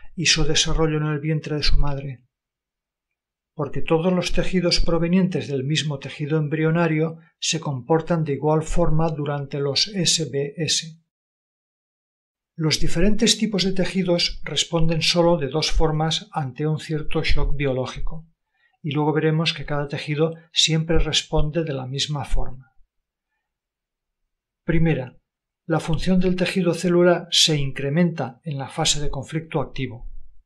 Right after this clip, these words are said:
Por ejemplo, las glándulas salivares y producen más saliva. Después de la resolución del conflicto, la función se reduce, de forma que al final de las dos fases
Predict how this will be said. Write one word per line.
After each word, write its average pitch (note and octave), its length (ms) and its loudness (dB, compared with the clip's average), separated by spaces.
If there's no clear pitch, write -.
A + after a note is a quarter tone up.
Por C#3 140 -4
ejemplo, D3 520 -4
las C#3 240 -6
glándulas D3 460 -4
salivares F3 840 0
y D3+ 120 -6
producen D#3 680 -4
más D#3+ 200 0
saliva. B2+ 400 -8
Después G#3 440 2
de F3+ 100 2
la D3+ 120 0
resolución D3+ 560 -2
del - 160 8
conflicto, F#3 800 -2
la D3+ 140 -8
función D3 500 -2
se - 340 -2
reduce, D#3 640 -6
de C3+ 140 -10
forma D#3 300 0
que E3+ 100 -2
al D#3 80 -2
final D#3+ 320 -2
de D#3+ 80 -2
las D#3+ 220 -2
dos D#3+ 180 -2
fases F3+ 600 2